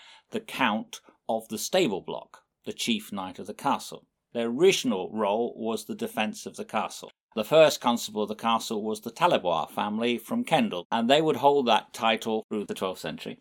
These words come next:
And the fifth baron would be the last one of the Talboys to hold that title, and he would be called William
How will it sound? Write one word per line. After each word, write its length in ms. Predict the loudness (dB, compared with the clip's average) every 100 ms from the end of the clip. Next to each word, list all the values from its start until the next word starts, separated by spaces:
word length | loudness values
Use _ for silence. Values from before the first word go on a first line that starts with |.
| -4
And 160 | 0
the 60 | 2
fifth 320 | 6 6 8
baron 300 | 6 6 6
would 100 | -2
be 80 | -2
the 100 | 2
last 380 | 6 6 6 2
one 200 | 0 0
of 60 |
the 80 | -2
Talboys 640 | -2 -2 -2 -4 -6 -6
to 80 | -10
hold 260 | -4 -2 0
that 160 | -4
title, 480 | -4 -8 -8 -6 -6
and 220 | -4 -6 -4
he 140 | -4
would 140 | -4
be 140 | -4 -6
called 320 | 0 2 2
William 540 | 0 0 4 4 2